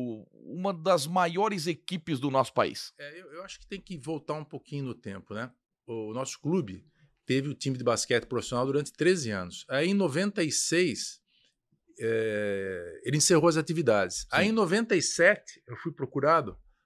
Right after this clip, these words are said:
Speaker 2: na época, pelos diretores do nosso clube, o falecido Tuca, o Bacalhau.
Speaker 1: Hum, Tuca, saudoso,
Speaker 2: Eu não
Speaker 1: hein?
Speaker 2: me lembro mais quem, né? Se eu não queria patrocinar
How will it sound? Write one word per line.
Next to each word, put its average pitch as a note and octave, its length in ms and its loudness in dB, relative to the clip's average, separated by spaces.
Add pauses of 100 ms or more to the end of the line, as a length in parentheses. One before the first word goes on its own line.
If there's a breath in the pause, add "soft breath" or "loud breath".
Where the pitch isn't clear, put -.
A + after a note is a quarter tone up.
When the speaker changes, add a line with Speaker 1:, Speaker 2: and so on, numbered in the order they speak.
(100)
Speaker 2:
na A2 120 0
época, - 320 0
pelos A2+ 260 -8
diretores A2+ 380 -4
do G#2 60 -6
nosso G#2 240 -4
clube, C3+ 360 -4 (840)
o - 40 -18
falecido A2 420 -2
Tuca, C3 520 0
o E2+ 40 -8
Bacalhau. G#2 920 2
Speaker 1:
Hum, - 40 -12
Tuca, A2+ 300 -8
saudoso, G2+ 480 -2
Speaker 2:
Eu - 40 -6
não F#3 60 0
Speaker 1:
hein? E3+ 60 2
Speaker 2:
me C#3 60 2
lembro B2+ 260 0
mais A2 280 -2
quem, C3+ 260 -4
né? C#3+ 180 -4 (540)
Se - 180 -2
eu D#3+ 60 2
não E3+ 80 -4
queria E3+ 260 0
patrocinar D#3+ 920 0